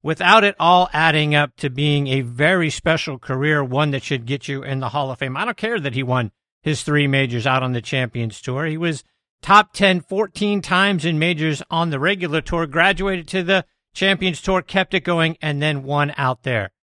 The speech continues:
A fantastic guy, a fantastic career, and somebody that I'm very much looking forward to getting to know more as we get into twenty twenty-four. All right, my friends, it is time for me to put a bow on this very special segment of Next on the Tee and officially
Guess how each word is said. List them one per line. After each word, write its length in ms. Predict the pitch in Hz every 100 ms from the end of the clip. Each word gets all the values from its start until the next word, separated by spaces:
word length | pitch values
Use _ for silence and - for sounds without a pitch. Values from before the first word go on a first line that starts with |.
| _ _ -
A 60 |
fantastic 680 | - 165 165 190 190 - 151
guy, 200 | 151 135
a 120 | 131
fantastic 720 | - 147 131 - 165 - 151 -
career, 380 | 135 139 131
and 120 | 123 117
somebody 380 | 151 135 135
that 160 | 135 135
I'm 260 | 127 120 113
very 320 | 143 175 151
much 340 | 147 151 -
looking 300 | 139 - 131
forward 340 | - 147 147 -
to 200 | 127 120 _ _ _
getting 260 | 151 165 160
to 140 | - 151
know 220 | 143 139
more 360 | 139 135 120 120
as 220 | 123 123
we 80 | 123
get 160 | 120
into 220 | 117 113
twenty 340 | - - 110 104
twenty-four. 520 | - 107 98 - 82 _ _ _ _ _ _ _ _ _ _ _ -
All 80 | 151
right, 180 | 185 180
my 180 | 196
friends, 360 | 190 202 202 180
it 100 | 208
is 100 | 196
time 240 | 214 214
for 120 | 208 208
me 120 | 214
to 80 | 196
put 220 | 220 202
a 40 |
bow 260 | 185 220 196
on 160 | 190
this 180 | 185 202
very 360 | 165 208 214 202
special 580 | - - 214 - 190 180
segment 500 | - 202 185 196 -
of 240 | 180 185 156
Next 460 | 165 202 - - -
on 280 | 185 208 196
the 100 | 190
Tee 240 | - 196
and 140 | 196 180
officially 640 | - 226 - 180 151 101